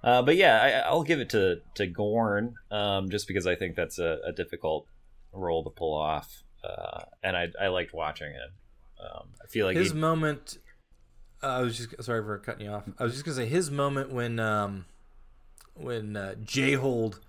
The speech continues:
Speaker 1: <laughs> Yeah,
Speaker 2: realizes
Speaker 1: yeah.
Speaker 2: that he's responsible is so good, where he's
Speaker 1: <laughs> Yeah.
Speaker 2: like, "You'll hang for this." He's like, "I deserve wor-, or,
Speaker 1: <laughs>
Speaker 2: you know,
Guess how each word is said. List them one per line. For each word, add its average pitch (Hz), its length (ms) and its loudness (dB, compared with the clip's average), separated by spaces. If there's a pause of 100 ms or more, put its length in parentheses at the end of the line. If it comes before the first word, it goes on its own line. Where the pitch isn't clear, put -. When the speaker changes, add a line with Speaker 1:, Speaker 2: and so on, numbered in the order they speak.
(380)
Speaker 1:
<laughs> 139 140 0
Yeah, 160 200 4
Speaker 2:
realizes 127 640 8
Speaker 1:
yeah. 123 100 4
Speaker 2:
that 110 40 -2
he's 127 300 2
responsible 113 1040 2 (240)
is 120 220 0
so 139 440 2
good, 113 440 2
where 104 120 2
he's 110 80 0
Speaker 1:
<laughs> 107 60 0
Yeah. 107 40 -2
Speaker 2:
like, 104 220 -4 (100)
"You'll 127 260 4
hang 135 280 2
for 113 140 0
this." 101 420 -4 (100)
He's 117 160 -6
like, 107 320 -4 (580)
"I 127 120 2
deserve 107 360 0
wor-, 104 200 0
or, 101 360 0
Speaker 1:
<laughs> - 60 -6
Speaker 2:
you 120 80 -8
know, 92 220 -8